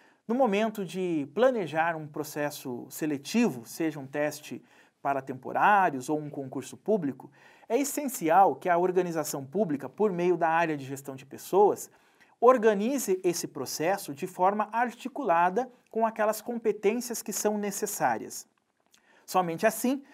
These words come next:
é possível selecionar e recrutar profissionais que tenham um perfil condizente com as reais necessidades da organização.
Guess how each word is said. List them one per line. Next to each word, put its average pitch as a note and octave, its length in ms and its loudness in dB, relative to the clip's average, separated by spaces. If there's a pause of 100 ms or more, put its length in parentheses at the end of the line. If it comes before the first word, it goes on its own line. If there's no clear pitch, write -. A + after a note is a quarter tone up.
(160)
é G3 80 8
possível G3 720 0
selecionar D#3 800 0
e C#3 60 0
recrutar G3 720 0 (260)
profissionais G#3+ 640 2
que - 100 -8
tenham A3+ 320 4
um A3+ 60 -2
perfil G#3 380 -2
condizente G#3+ 920 0
com G3+ 160 -4
as F#3 240 -2 (140)
reais G#3 480 4
necessidades E3+ 840 -2
da E3 200 0
organização. E3+ 800 -6